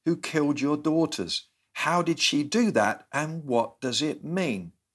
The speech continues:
Let's realize right away that forgiveness is not at all about diminishing what that person did or somehow thinking that it really doesn't count for much. Obviously,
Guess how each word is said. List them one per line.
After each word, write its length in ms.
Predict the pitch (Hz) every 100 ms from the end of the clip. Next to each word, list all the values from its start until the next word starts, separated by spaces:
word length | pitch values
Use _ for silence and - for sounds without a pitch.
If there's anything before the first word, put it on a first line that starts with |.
| _ _ _ _ _
Let's 280 | 247 254 208
realize 420 | 208 139 117 110
right 240 | 135 143
away 340 | 117 117 135 101
that 200 | 107 -
forgiveness 720 | - 101 151 165 - 92 -
is 180 | 123 120
not 400 | 131 147 185 170
at 200 | 127 -
all 280 | 151 104 104
about 460 | 104 117 110 -
diminishing 1160 | 131 120 127 131 156 156 135 - - 95 92 104 - - _
what 340 | - 127 127 -
that 260 | 131 -
person 600 | - 123 127 - 123 123
did 500 | 123 165 110 87 87 -
or 180 | 117 110
somehow 560 | - 143 135 123 123
thinking 600 | 120 151 143 - 127 120 - - _ _ 156
that 120 | 139
it 180 | 147 131
really 440 | 127 131 135 135
doesn't 440 | 135 127 131 135 -
count 400 | 156 165 170 -
for 100 | 113
much. 340 | 107 85 - 156
Obviously, 640 | 185 156 - 139 113